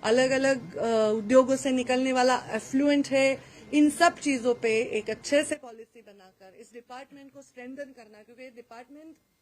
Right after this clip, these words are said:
देखा जाए तो एक बहुत बड़ा फ्यूचर का आवश्यक डिपार्टमेंट है, पर अभी इस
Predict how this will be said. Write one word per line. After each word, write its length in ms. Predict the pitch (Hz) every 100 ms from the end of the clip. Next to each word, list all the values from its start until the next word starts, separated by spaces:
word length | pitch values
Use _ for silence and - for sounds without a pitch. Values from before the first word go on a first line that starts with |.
| _ _ -
देखा 240 | 208 262
जाए 260 | 262 269 285
तो 340 | 285 330 320 _ _ _ _ _ _ _ _ _ _ _ _ _ _
एक 160 | 254 214
बहुत 340 | 208 320 247 247
बड़ा 180 | 254
फ्यूचर 340 | 277 254 233 262
का 140 | 254
आवश्यक 340 | 226 208 - 220
डिपार्टमेंट 480 | 214 214 214 254 285
है, 60 |
पर 100 | 349
अभी 200 | 311 254
इस 80 | 247